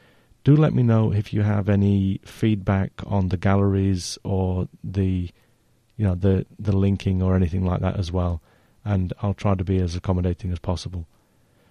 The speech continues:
So that's it for today. A long show. I thought it was gonna be much shorter today. Uh, please remember that you can send me feedback on the podcast as well,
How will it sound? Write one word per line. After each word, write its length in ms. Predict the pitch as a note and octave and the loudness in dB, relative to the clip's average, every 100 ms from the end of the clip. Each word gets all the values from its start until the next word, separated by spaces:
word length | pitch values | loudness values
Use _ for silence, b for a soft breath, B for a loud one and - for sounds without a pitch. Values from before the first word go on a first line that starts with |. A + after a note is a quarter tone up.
| b b | b b
So 400 | - C#3 C3 - - - | 2 6 6 4 -4 -4
that's 360 | A#2+ D#3+ - | 0 2 2
it 120 | D#3 - | 0 0
for 120 | A#2+ | -2
today. 420 | A2+ G#2 G2 F#2+ - | 2 4 4 2 0
A 80 | G#2 | 2
long 300 | A2 B2+ A#2+ | 4 2 0
show. 420 | - G2+ F#2+ G2 | 2 2 2 2
I 120 | G2 | -2
thought 260 | - C3 B2+ | 0 0 0
it 40 | |
was 100 | G#2 | 0
gonna 180 | A2+ G#2 | 0 2
be 80 | G2 | 2
much 220 | G2 - | 0 -2
shorter 480 | - - A2 G2 F#2 | -10 -2 0 0 -2
today. 340 | F#2+ F2+ F2 - b b b b b | 0 0 0 -6 b b b b b
Uh, 80 | G#2+ | -4
please 360 | - C3+ C#3+ B2+ | 0 2 2 2
remember 380 | C3 B2+ B2 A#2 | 2 2 2 0
that 160 | G#2+ | -2
you 160 | G#2 G#2+ | 0 -2
can 320 | - A#2+ B2 | 0 -2 -2
send 300 | - A#2+ A2+ | 0 2 2
me 80 | G#2+ | 0
feedback 520 | - A2 G2 G#2 - | 0 0 2 0 2
on 140 | G2+ | 2
the 80 | F#2+ | 0
podcast 640 | - G#2+ F#2 - G2+ - F#2 | 2 0 2 -2 -2 -2 -6
as 160 | E2+ | -2
well, 340 | G2 G2 F#2+ | 0 2 0